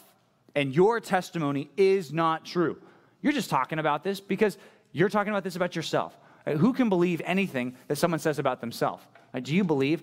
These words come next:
that I can dunk on a twelve-foot rim, even if I said it about myself? No. The answer is no.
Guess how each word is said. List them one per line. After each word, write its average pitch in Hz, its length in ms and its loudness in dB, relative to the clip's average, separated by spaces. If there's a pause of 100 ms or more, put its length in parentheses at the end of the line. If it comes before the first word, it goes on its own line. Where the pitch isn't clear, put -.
(160)
that 156 100 0
I 147 120 0
can 117 320 -6 (720)
dunk 139 300 0
on 131 120 0
a 117 80 -4
twelve-foot 135 500 -2
rim, 151 320 -6 (260)
even 156 200 0
if 131 80 -4
I 135 40 -6
said 147 200 0
it - 20 -2
about 147 180 -2
myself? 190 440 -6 (760)
No. 156 180 0 (300)
The 131 60 -2
answer 139 140 -2
is 165 80 -2
no. 214 140 0